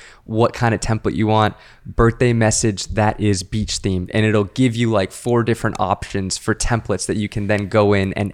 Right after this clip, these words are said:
edit that all are beach themed. It's really cool. Um,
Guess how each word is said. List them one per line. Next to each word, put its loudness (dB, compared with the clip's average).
edit 0
that -2
all 2
are 0
beach -6
themed. -14
It's -2
really 6
cool. -2
Um, 2